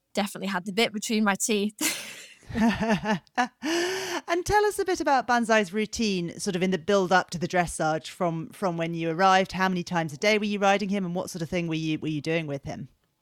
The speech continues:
Speaker 1: So Banzai, he is quite a sharp character, but it, it's almost like he's not, not naughty sharp, if that makes sense. Like, you know, he's not a booker or a, he doesn't mess around. Um, he's just quite sharp with the atmosphere and a new surrounding. He's quite sort of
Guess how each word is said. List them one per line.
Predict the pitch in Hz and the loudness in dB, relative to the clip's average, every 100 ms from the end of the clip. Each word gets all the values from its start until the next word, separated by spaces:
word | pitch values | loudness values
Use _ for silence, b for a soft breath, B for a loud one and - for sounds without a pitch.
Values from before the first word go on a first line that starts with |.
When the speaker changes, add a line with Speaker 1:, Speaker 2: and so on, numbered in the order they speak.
| _ _ - | _ _ -6
Speaker 1:
So | - 269 269 220 | 2 4 4 4
Banzai, | 277 339 349 311 277 247 | 2 2 0 2 4 2
he | 226 226 254 - | -2 -4 -4 -2
is | 294 349 - - | -2 -2 -6 -8
quite | 277 214 | -4 -2
a | |
sharp | 214 247 240 233 - | 0 0 0 0 -4
character, | 202 175 - - 151 175 - _ _ | -2 -2 -4 -6 -6 -6 -12 _ _
but | 220 | -2
it, | 233 226 - | -2 -2 -4
it's | 214 262 | -4 -4
almost | 269 247 226 | -2 0 0
like | 226 214 | 0 0
he's | - 202 | -2 -2
not, | 214 202 - - | 0 -2 -4 -2
not | 220 220 | 0 2
naughty | 226 226 214 214 196 | 4 4 4 0 -2
sharp, | - 175 147 - | 0 0 0 -4
if | 180 | -2
that | 160 175 | -2 0
makes | 160 - | -4 -4
sense. | - 175 - | -2 -2 -4
Like, | 156 170 - | -6 -6 -6
you | |
know, | 165 | -4
he's | 151 175 | -2 0
not | 180 | 0
a | 180 | -2
booker | 175 180 - 175 170 | 0 0 2 2 4
or | 165 156 165 | 2 0 -2
a, | - | -4
he | 175 | -6
doesn't | 175 190 180 185 | -4 -2 0 4
mess | 190 185 - | 4 4 0
around. | 180 170 165 113 160 160 B B B B _ | 2 2 2 -2 -8 -10 B B B B _
Um, | 180 180 175 | 0 0 -2
he's | 196 190 - | 0 0 2
just | 240 - | 0 0
quite | - 214 180 | -2 -2 0
sharp | 208 185 - | 2 2 2
with | 180 | -2
the | 190 | 2
atmosphere | 208 - 175 - 170 165 170 | 2 0 -6 -4 -4 -2 -2
and | 160 165 160 | -4 -6 -6
a | - | -6
new | 180 190 185 185 | -2 0 0 -2
surrounding. | - 180 175 170 170 165 165 | 0 2 2 0 -2 -4 -4
He's | 170 - | -4 -4
quite | - 170 - | 2 2 2
sort | - 165 | 0 -2
of | 147 - | -4 -6